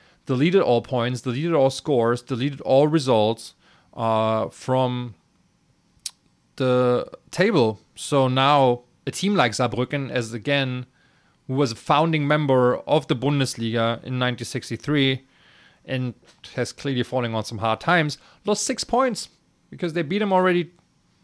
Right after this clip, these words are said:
twice in the season, and they dropped out of the promotion area, um, and are now trying to play catch up. And to be fair, I think it is the most fair approach to just cancel everything out. But in the end,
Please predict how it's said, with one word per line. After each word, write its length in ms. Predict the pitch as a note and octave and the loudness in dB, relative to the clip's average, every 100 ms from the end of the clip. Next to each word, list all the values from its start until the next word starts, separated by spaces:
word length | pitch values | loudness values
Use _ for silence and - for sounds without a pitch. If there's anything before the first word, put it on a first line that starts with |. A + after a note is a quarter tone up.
| _ - | _ -4
twice 460 | - C3 E3+ - - - | 0 2 0 -4 -12 -6
in 140 | C#3+ | -4
the 80 | C#3 | -2
season, 400 | - F3 C#3+ D3 D3 | -4 -4 -2 -4 -2
and 160 | C#3+ C#3+ | -2 2
they 100 | D#3 | 2
dropped 280 | C3 F3 - | 6 4 4
out 160 | D#3 | 4
of 100 | D#3+ | 4
the 80 | C3+ | 0
promotion 460 | - D3 F#3 - C3+ | -2 -2 0 -2 -4
area, 380 | A#2+ B2 B2+ C#3 - _ - _ _ _ - | 0 2 2 0 -4 _ -20 _ _ _ -6
um, 420 | C3 C3 C3 B2+ _ _ _ _ - | -2 -2 -4 -8 _ _ _ _ -6
and 120 | D#3 | 0
are 160 | E3 D3+ C#3 | 2 4 4
now 300 | C3+ C#3 - - _ _ _ - - | 4 2 -2 -18 _ _ _ -20 -8
trying 220 | - C#3+ | 0 2
to 120 | C#3+ - | 0 -2
play 100 | D#3 | 0
catch 280 | - G#3+ | 0 2
up. 160 | C#3 G#2+ - _ | 2 2 -2 _
And 300 | D3 E3 D3+ - _ _ _ _ _ | -2 -2 -4 -10 _ _ _ _ _
to 80 | - | -4
be 100 | G#3 | -2
fair, 180 | F#3+ G#3+ | 2 4
I 100 | F3 | 2
think 380 | - F#3+ F3+ _ - | 2 -2 -2 _ -4
it 120 | D#3+ | 0
is 140 | B3+ G3 | 0 2
the 100 | F#3 | 2
most 360 | C#3+ C#3 - | 4 0 -4
fair 540 | - C#3 C3 B2+ B2 B2 _ _ _ _ _ _ _ _ _ _ _ | -8 -2 0 2 0 -4 _ _ _ _ _ _ _ _ _ _ _
approach 600 | C3+ - E3+ F3 D3 - - | -12 -4 4 6 4 0 -6
to 220 | C3+ B2+ | -4 -4
just 240 | A2 B2 - | -4 -6 -6
cancel 380 | C#3+ B2+ B2 A#2+ | -4 -4 -4 -4
everything 360 | A#2 A2+ G#2+ | -4 -4 -4
out. 300 | A2+ D3+ C3+ | 0 0 0
But 180 | - - | -4 -4
in 120 | C3+ B2+ | -4 -4
the 160 | B2 | 0
end, 380 | D#3 D#3+ C#3+ | 0 0 -4